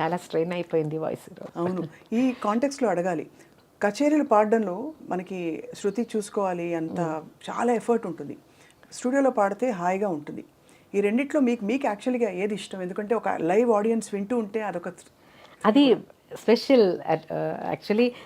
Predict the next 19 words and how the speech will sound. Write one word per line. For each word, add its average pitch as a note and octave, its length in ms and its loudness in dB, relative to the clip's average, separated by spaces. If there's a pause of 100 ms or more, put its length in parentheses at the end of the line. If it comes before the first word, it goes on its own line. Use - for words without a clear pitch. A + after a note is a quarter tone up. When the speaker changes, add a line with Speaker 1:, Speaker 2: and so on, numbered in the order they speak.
(140)
Speaker 1:
రికార్డింగ్‌లో C4+ 640 8
మనం, A#3 580 2 (340)
ఆ, F#3 420 -2 (300)
we G#3 60 6
are A#3+ 160 8 (100)
free. A#3+ 180 4 (800)
ఎవరు A3+ 260 10
చూస్-, G#3+ 520 2
ఎవరు F#3+ 240 2 (100)
చూసుకోలేదు, F3+ 1000 -2 (320)
ఏదైనా G#3+ 300 6
తప్పు G#3+ 340 6
వస్తే B3 240 6
కూడా G#3+ 240 4
we G3 140 4
can G3 200 2
sing G3+ 320 0
it F#3 60 -4
again. D#3+ 440 0